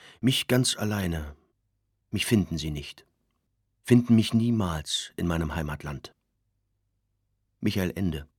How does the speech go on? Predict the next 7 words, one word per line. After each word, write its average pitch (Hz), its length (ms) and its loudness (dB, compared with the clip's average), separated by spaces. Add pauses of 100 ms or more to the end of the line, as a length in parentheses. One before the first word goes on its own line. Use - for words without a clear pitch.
(400)
Trödelmarkt 87 580 2
der 78 80 -6
Träume. 82 420 -6 (1900)
München, 147 640 6 (320)
Träume 107 380 4
aus 92 260 -2
Trümmern, 101 480 2